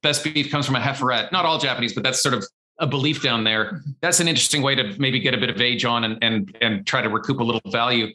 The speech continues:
The only other thing I'll say, just as an observer, is every, I visited, um, farms and ranches, you know, all over the world, South America, North America, and everyone thinks they have the worst winter.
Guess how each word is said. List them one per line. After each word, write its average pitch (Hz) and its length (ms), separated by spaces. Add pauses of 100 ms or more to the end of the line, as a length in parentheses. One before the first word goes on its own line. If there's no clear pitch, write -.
(280)
The 202 80
only 269 200
other 233 120
thing 202 120
I'll 170 80
say, 196 160
just 170 180
as 160 100
an 156 40
observer, 147 440
is 123 140
every, 202 280
I 185 160
visited, 202 540
um, 143 320 (120)
farms 190 400
and 156 120
ranches, 156 360 (220)
you 160 120
know, 139 120
all 170 300
over 214 120
the 156 80
world, 151 440
South - 440
America, 156 300
North 143 200
America, 139 580 (200)
and 170 120
everyone 226 500
thinks 196 360
they 175 160
have 170 180
the 151 120
worst 143 420
winter. 123 440